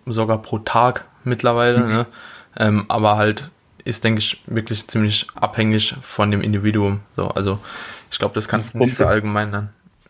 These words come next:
Speaker 2: Es kommt halt auch darauf an, wo dein Wert gewesen ist. Wenn du zum
Speaker 1: Ja.
Speaker 2: Beispiel jetzt jahrelang halt nie,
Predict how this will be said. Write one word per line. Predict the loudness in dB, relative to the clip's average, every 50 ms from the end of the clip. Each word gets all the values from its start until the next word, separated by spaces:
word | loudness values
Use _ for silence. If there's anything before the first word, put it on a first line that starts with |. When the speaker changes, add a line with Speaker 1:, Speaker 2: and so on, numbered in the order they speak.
| _ _
Speaker 2:
Es | -8 -4 0
kommt | 0 2 2
halt | 4 4
auch | 2 2 2
darauf | 0 0 0 0 0 0
an, | 0 0 0 -2 -2 0
wo | 2 2 2 2
dein | 2 2 2 2 2
Wert | 2 2 0 0 -4 -6
gewesen | -4 -2 0 0 0 0 0 -2
ist. | -2 -2 -2
Wenn | -2 -2
du | -2 0
zum | 0 2
Speaker 1:
Ja. | 2 2
Speaker 2:
Beispiel | 2 2 0
jetzt | 0 0 -2
jahrelang | -4 0 2 2 4 4 4 4 2 2 2
halt | 2 2 0 0 0 -2
nie, | -2 0 0 0 0 -2 -6